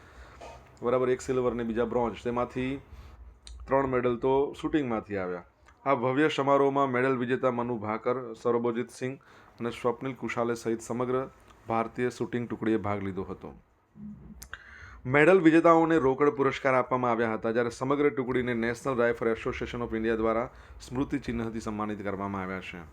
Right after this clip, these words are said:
નેશનલ રાઇફલ એસોસિએશન ઓફ ઇન્ડિયાની વાત કરીએ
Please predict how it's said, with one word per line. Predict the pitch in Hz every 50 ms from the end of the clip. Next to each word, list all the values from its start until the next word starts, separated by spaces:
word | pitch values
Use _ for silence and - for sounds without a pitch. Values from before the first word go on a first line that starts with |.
| - - - - - - - - - - - - -
નેશનલ | 110 117 131 131 - - 151 143
રાઇફલ | 127 127 127 127 - 135 127
એસોસિએશન | 123 113 - 139 127 - 131 - 127 123
ઓફ | 123 113 110
ઇન્ડિયાની | 120 117 117 120 117 120
વાત | 113 107 113 113 113
કરીએ | 117 110 120 120 120 123 127